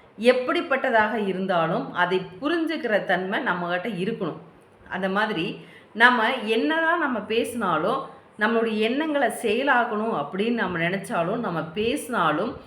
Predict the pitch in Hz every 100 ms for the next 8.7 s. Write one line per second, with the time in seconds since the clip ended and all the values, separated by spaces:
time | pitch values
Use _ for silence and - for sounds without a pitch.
0 | - - 220 240 214 117 190 262 294 311
1 | - 247 190 165 - 190 233 339 - -
2 | - - 233 247 233 214 196 156 202 247
3 | 294 254 202 190 - 220 254 240 196 185
4 | 190 190 185 160 170 294 - 285 247 226
5 | 247 214 254 311 294 196 220 269 233 185
6 | 170 165 170 - - 196 196 208 262 320
7 | 285 202 202 220 196 170 156 175 202 226
8 | 226 180 165 151 190 - -